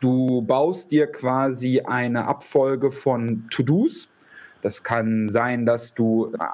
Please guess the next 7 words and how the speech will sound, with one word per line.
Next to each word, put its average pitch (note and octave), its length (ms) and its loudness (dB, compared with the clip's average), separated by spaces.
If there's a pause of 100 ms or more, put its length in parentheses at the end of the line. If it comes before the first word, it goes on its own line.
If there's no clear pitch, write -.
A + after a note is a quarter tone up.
anrufst, C#3 800 0
einen A#2 160 0
Fax - 340 -6
schickst, - 460 -2
äh, G#2+ 240 2
dann A2+ 220 -2
Buschtrommel, A2+ 720 -2